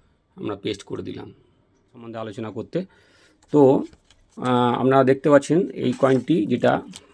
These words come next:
প্রথমেই আমি যাই যে এই কয়েনটি যেটা আগে দেখাচ্ছিলাম আমি আমার হাতে, এই নিকেল কাত-, ধাতু দেখতে পাচ্ছেন, নিকেল ধাতু দিয়ে তৈরি। উনিশশো সাতান্ন থেকে উনিশশো তেষট্টি সাল পর্যন্ত এই একটি, এই কয়েনগুলি ছাপানো হয়েছে।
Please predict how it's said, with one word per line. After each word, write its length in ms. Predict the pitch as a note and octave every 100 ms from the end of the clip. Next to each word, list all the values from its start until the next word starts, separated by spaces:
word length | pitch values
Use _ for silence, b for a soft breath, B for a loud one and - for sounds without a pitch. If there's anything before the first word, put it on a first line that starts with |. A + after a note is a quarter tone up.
| -
প্রথমেই 340 | C3+ C#3 C3+
আমি 180 | B2+ B2+
যাই 280 | A2+ A#2+ F#3 _ _ _ _ _ _ -
যে 460 | A#2 B2 A#2 A2+ A2+ A#2
এই 120 | -
কয়েনটি 600 | B2 B2 A#2+ G#2+ D#3+ -
যেটা 240 | B2 A#2 A2+
আগে 140 | G#2+
দেখাচ্ছিলাম 500 | A2+ A2+ B2 - B2
আমি 180 | A#2 D#3 G#3+
আমার 180 | - G3+
হাতে, 240 | - - - _ _ - -
এই 80 | A#2+
নিকেল 280 | A#2+ A#2
কাত-, 340 | A2+ B2 - C3
ধাতু 200 | A2 A#2+
দেখতে 220 | A#2+ -
পাচ্ছেন, 180 | B2 B2+
নিকেল 220 | A#2 B2
ধাতু 180 | A2+ A#2
দিয়ে 140 | A#2
তৈরি। 320 | A#2 A#2 B2
উনিশশো 320 | E3+ A#2 G#2 A2+
সাতান্ন 360 | - B2 A#2+
থেকে 200 | - G#2+
উনিশশো 280 | A2+ A2 -
তেষট্টি 320 | - - B2+
সাল 180 | A#2+ A2+
পর্যন্ত 300 | A2 A#2 A#2 F3+ A3+ b b b b -
এই 140 | A#2
একটি, 420 | A#2 - A2 G#2+ G2
এই 160 | - A#2+
কয়েনগুলি 320 | A#2 A#2 A2+
ছাপানো 360 | A2+ A2+ A2+ A2+
হয়েছে। 300 | A#2 A2